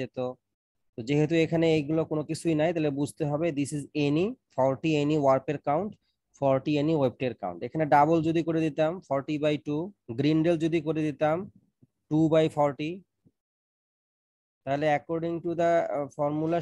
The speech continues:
সেটা হচ্ছে যে, আহ, দুইটার resultant count হতো,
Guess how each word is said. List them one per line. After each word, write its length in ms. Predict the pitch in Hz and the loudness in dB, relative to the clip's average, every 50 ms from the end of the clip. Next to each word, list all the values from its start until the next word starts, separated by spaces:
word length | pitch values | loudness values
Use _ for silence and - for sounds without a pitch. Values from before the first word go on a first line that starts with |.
| 160 | -4
সেটা 160 | - 139 - 156 156 | -6 -4 -2 -2 -2
হচ্ছে 180 | 147 - - 160 143 156 | -2 -4 -6 -6 -4 -2
যে, 80 | 160 160 151 - _ _ _ - - | -2 -4 -4 -6 _ _ _ -8 -6
আহ, 80 | 123 127 123 120 147 | -4 -4 -4 -2 -2
দুইটার 360 | 156 156 151 147 170 170 156 151 - - _ _ - 135 | 0 0 0 2 2 2 2 0 -2 -10 _ _ -4 -2
resultant 440 | 139 135 143 170 165 156 175 170 160 - | -2 2 2 2 2 2 0 -2 -2 0
count 180 | 156 147 139 117 120 | -2 -2 -2 -4 -8
হতো, 180 | 113 - 104 | -10 -12 -14